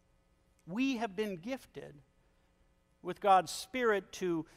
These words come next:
guide and discipline us as we long to discern rightly our course in the world, until that day when all loose ends are tied up and God is finally all in all, that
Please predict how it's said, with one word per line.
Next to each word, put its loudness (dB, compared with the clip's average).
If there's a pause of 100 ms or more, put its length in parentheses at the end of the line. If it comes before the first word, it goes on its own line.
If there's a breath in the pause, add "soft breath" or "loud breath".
(200 soft breath)
guide 10
and 2
discipline 2
us 4
as 2
we -2
long 2
to -6
discern -4
rightly -2
our 4
course -8 (380)
in -8
the -4
world, -4 (760)
until -4
that 2
day 2
when -2
all 4
loose -6
ends 0
are 0
tied 2
up 2
and -6
God 6
is -8 (100)
finally 2
all 8
in -4
all, 8
that 10